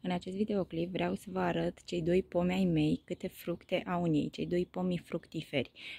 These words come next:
Ce pot să vă spun este că, uh, ei sunt, uh, foarte mici, pot să spun, adică sunt foarte tineri. Sunt, um, au doar doi ani, adică primul an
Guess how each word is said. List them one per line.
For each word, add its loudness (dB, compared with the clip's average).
Ce -6
pot -2
să -8
vă 0
spun -4
este -4
că, -2
uh, 0
ei 4
sunt, -2
uh, -2
foarte -4
mici, 0
pot -12
să -20
spun, -6
adică -2
sunt -6
foarte -4
tineri. 0
Sunt, -2
um, 0
au -2
doar 2
doi 4
ani, 4
adică -2
primul 4
an 4